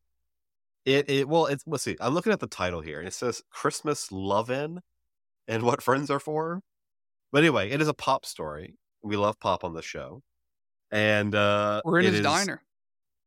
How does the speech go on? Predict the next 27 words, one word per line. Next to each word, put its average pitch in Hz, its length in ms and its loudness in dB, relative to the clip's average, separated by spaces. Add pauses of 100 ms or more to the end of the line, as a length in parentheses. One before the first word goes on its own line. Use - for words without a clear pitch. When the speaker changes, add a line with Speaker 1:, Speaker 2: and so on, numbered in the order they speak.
(340)
Speaker 1:
We're 123 140 4
in 139 60 2
his 131 120 -4
diner, 107 440 2
yeah. 117 280 0 (760)
Speaker 2:
Nice 165 240 -4
cozy 185 420 0
fire 156 440 2
roaring 151 420 0
in 160 40 -8
the 165 80 -6
fireplace. 131 760 -4 (420)
Speaker 1:
So 135 500 6 (180)
Archie 143 300 4
and 202 80 -2
Jughead, 147 500 2
uh, 107 360 2
pop 104 240 -4
into 123 120 -8
Pop's, - 540 -6 (560)
and, 95 540 2
uh, 95 540 0 (100)
Pop 95 260 -6
is 104 80 -10
being 98 160 -4
a 95 40 -4
little 101 280 -6